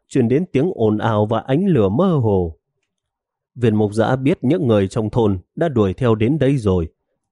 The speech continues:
nên đẩy Tiểu Lâm một cái rồi nói, "Nhanh đi đón chú Lâm rời khỏi đây đi. Tôi hy vọng cậu có thể làm một người không thỏa hiệp với sự sợ hãi, bởi vì chỉ có như vậy,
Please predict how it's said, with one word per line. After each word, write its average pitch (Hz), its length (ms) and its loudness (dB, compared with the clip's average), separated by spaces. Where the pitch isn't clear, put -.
nên 123 280 0
đẩy 107 160 0
Tiểu 101 240 0
Lâm 113 220 0
một 101 180 -4
cái 120 260 2
rồi 98 180 2
nói, 92 240 0
"Nhanh 117 260 0
đi 127 120 0
đón 120 200 0
chú 139 160 0
Lâm 131 280 0
rời 110 180 0
khỏi 107 160 -2
đây 127 140 2
đi. 131 180 0
Tôi 110 160 0
hy 113 160 0
vọng 98 340 -4
cậu 123 160 -2
có 190 140 -2
thể 104 180 0
làm 101 200 0
một 110 180 -2
người 107 200 2
không 170 240 -6
thỏa 101 220 -2
hiệp 104 280 0
với 170 100 0
sự 113 180 -2
sợ 107 260 0
hãi, 151 220 0
bởi 117 160 0
vì 117 200 -2
chỉ - 160 -2
có 202 160 0
như 156 180 2
vậy, 110 240 -2